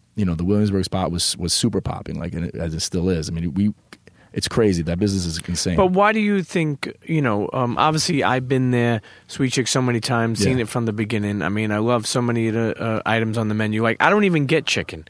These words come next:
Speaker 1: Yeah.
Speaker 2: Like, I get shrimp
Speaker 1: Yeah, that's what I'm
Speaker 2: and, I,
Speaker 1: saying,
Speaker 2: I
Speaker 1: is
Speaker 2: love
Speaker 1: that,
Speaker 2: the shrimp and
Speaker 1: and that was the
Speaker 2: grits.
Speaker 1: point of making a full rounded menu.
Speaker 2: I love the kale B L T
Speaker 1: Yeah.
Speaker 2: salad.
Speaker 1: Yeah.
Speaker 2: Love the macaroni and cheese. But here's the thing. Why do you think people keep coming back?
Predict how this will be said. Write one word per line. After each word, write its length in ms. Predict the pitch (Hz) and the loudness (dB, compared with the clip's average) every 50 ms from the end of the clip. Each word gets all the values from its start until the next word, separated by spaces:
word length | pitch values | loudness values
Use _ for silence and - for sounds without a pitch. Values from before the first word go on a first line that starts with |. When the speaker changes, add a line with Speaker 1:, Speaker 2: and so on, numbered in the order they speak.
| - - | -2 2
Speaker 1:
Yeah. 260 | 117 113 95 80 - - | 2 4 4 2 0 0
Speaker 2:
Like, 120 | 135 139 139 | 2 2 4
I 120 | 143 143 | 4 4
get 160 | 143 139 123 | 2 2 0
shrimp 220 | - - - - - | 2 2 2 4 4
Speaker 1:
Yeah, 20 | |
that's 160 | 143 131 175 | 4 4 4
what 80 | 170 - | 4 6
I'm 80 | - | 6
Speaker 2:
and, 20 | 262 | 6
I, 20 | |
Speaker 1:
saying, 120 | 226 147 143 | 6 6 6
Speaker 2:
I 60 | - | 6
Speaker 1:
is 60 | - | 6
Speaker 2:
love 80 | 151 139 | 6 6
Speaker 1:
that, 60 | 131 127 | 6 4
Speaker 2:
the 40 | |
shrimp 260 | 131 - - 170 143 147 | 4 2 0 0 2 2
and 40 | |
Speaker 1:
and 80 | 147 139 | 4 4
that 120 | 143 156 | 6 6
was 120 | 151 135 139 | 6 6 4
the 60 | 135 | 4
Speaker 2:
grits. 80 | 131 - | 4 4
Speaker 1:
point 180 | 139 135 131 127 | 4 6 6 4
of 180 | 110 - - - - 113 | 4 0 -4 -6 0 2
making 280 | 113 110 98 107 104 | 2 2 4 2 2
a 60 | 98 | 0
full 240 | - - 104 98 95 | 0 2 2 4 4
rounded 320 | 90 92 87 85 85 85 85 | 4 2 2 0 0 0 0
menu. 360 | 113 147 147 110 80 - - - - | 0 0 2 0 0 -2 -4 -2 0
Speaker 2:
I 60 | 139 | 2
love 180 | 139 147 143 143 | 4 4 4 2
the 100 | 143 131 | 2 0
kale 300 | - 151 147 139 139 135 | 2 2 4 4 4 2
B 180 | 135 147 139 | 2 2 4
L 140 | 139 135 110 | 4 6 6
T 40 | 110 | 4
Speaker 1:
Yeah. 200 | 104 170 160 139 | 4 4 2 0
Speaker 2:
salad. 580 | 123 - 147 131 127 127 127 127 127 123 123 - | 0 2 2 2 4 2 2 2 0 0 0 0
Speaker 1:
Yeah. 160 | - 98 - - | 0 0 2 2
Speaker 2:
Love 240 | 143 143 143 139 143 | 2 2 2 2 2
the 60 | 147 | 2
macaroni 560 | 143 139 135 135 - 143 139 139 135 135 131 | 4 4 2 2 2 0 0 2 2 2 0
and 100 | 123 117 | 0 0
cheese. 500 | - - 135 127 123 123 123 123 120 - - - - - _ - | -2 -2 -2 0 0 0 0 0 -2 -6 -10 -18 -20 -10 _ 0
But 120 | 135 123 | 0 2
here's 240 | 127 170 202 185 175 | 2 2 0 0 0
the 80 | 165 | -2
thing. 380 | - - 135 104 95 107 107 110 | -4 -2 -2 -4 -4 -6 -6 -2
Why 240 | 117 127 143 160 170 | 0 0 2 2 2
do 80 | 160 | 0
you 160 | 160 147 143 127 | 0 0 0 -2
think 420 | - - - 135 120 107 - - | -4 -4 -4 -4 -4 -4 -8 -8
people 380 | - - 127 123 - 131 120 113 | -8 -6 -6 -4 -4 -6 -8 -6
keep 260 | - - 120 - - | -6 -8 -8 -8 -8
coming 380 | - - 117 113 110 104 98 95 | -6 -4 -2 -2 -2 -4 -6 -6
back? 380 | - - 113 127 127 98 - | -6 -4 -2 -2 -2 -4 -6